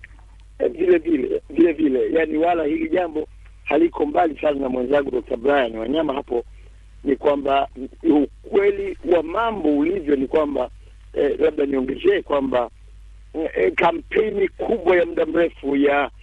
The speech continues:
mataifa haya imefika mahala ambako imeshindwa katika uchezaji wa, wa dama au draft kama wanavyosema. Kuna mahala mtu anakwenda anaona, "Ah, hapa nimeshindwa," na withdraw. Hii ni gentle withdrawal, yani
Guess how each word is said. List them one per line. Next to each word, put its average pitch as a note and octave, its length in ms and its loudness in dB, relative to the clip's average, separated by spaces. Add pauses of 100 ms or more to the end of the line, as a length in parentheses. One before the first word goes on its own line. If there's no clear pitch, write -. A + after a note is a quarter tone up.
(240)
mataifa D3 540 -2
haya D3 400 0 (360)
imefika D#3 520 0
mahala D#3+ 320 2
ambako D#3 280 -4
imeshindwa C3 680 0 (400)
katika D3 340 0
uchezaji E3+ 520 2
wa, D#3 240 2
wa D3 240 0 (160)
dama D#3+ 280 -2
au C3+ 160 2
draft D3+ 420 -4
kama D3+ 200 -4
wanavyosema. C#3 560 -2 (520)
Kuna C#3+ 220 0
mahala E3+ 420 2
mtu D#3+ 260 -4
anakwenda C#3+ 500 0
anaona, D#3 440 0
"Ah, - 180 -4 (440)
hapa D3+ 320 0
nimeshindwa," C3+ 540 0
na B2 80 -2
withdraw. C#3+ 560 2 (400)
Hii G#3+ 400 4 (440)
ni F#3+ 220 0
gentle F#3+ 480 2
withdrawal, D#3+ 840 2
yani E3+ 320 0